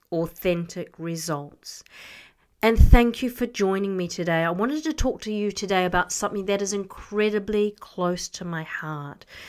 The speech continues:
something that I have been through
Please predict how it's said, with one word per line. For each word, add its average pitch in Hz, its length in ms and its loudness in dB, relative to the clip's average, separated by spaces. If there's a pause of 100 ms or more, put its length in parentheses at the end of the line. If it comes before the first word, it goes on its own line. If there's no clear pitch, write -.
(240)
something 233 380 0
that 220 280 4
I 196 200 4
have 190 380 -2
been 208 300 10
through 170 640 -6